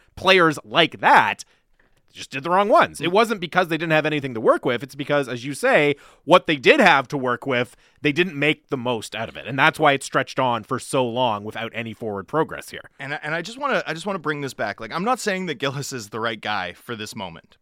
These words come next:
Speaker 2: but what Gillis is, is a, is a great white shark. Like, he is a shark in this business, uh, a sharp guy who's had success at a, at a bunch of levels. And if the Canucks decide to look at him, like, I think that's sensible because I don't think there's a ton of really credible presidential candidates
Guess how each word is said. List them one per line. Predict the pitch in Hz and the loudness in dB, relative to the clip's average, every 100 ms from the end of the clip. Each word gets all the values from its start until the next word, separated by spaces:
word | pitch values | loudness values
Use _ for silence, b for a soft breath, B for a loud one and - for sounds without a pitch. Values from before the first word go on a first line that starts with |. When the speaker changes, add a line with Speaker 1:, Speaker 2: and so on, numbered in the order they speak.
| _ | _
Speaker 2:
but | 147 143 | -2 -2
what | 147 175 | -2 -2
Gillis | 202 226 247 175 | -2 -2 -2 -4
is, | 156 | -6
is | 139 | -6
a, | 135 - | -6 -6
is | 135 127 | -6 -8
a | |
great | 107 120 101 | -6 -6 -4
white | 104 | -8
shark. | - - - - | -10 -16 -16 -12
Like, | 120 | -12
he | - 170 | -8 -6
is | 147 | -6
a | |
shark | 147 - 160 156 - - | -8 -4 0 0 -2 -12
in | 143 | -10
this | 123 | -10
business, | - 98 92 - - - b b b | -12 -14 -14 -18 -20 -20 b b b
uh, | 113 107 | -8 -6
a | 123 | -6
sharp | - 156 170 - | -2 0 0 -2
guy | 131 120 117 110 | -2 0 0 -4
who's | 107 110 | -10 -10
had | 120 101 | -8 -8
success | - - 123 110 - | -10 -10 -6 -6 -8
at | 107 | -10
a, | 107 | -8
at | 113 | -8
a | 113 | -6
bunch | 110 113 | -8 -8
of | 110 | -8
levels. | 92 104 104 | -8 -8 -10
And | 113 | -12
if | 104 | -14
the | |
Canucks | 110 143 143 - | -8 -6 -6 -10
decide | - 127 120 | -6 -6 -6
to | 113 | -10
look | 107 123 | -10 -8
at | |
him, | 110 107 _ b b b - | -8 -10 _ b b b -6
like, | 131 113 | -4 -4
I | 127 143 | -4 -2
think | 202 | 0
that's | 180 170 | -2 0
sensible | 175 214 127 92 | -2 -4 -8 -10
because | 123 143 | -8 -2
I | 147 | -2
don't | 156 - | -2 -4
think | 220 208 | -6 -2
there's | 202 156 | -4 -4
a | |
ton | - 147 147 | -8 -6 -6
of | 110 | -6
really | 110 127 131 | -4 -2 -4
credible | - 120 123 127 127 120 _ _ _ - | -4 -4 -4 -4 -6 -8 _ _ _ -2
presidential | 139 123 127 123 139 | -2 0 -2 -2 -6
candidates | - 120 110 120 117 | -6 -6 -4 -4 -6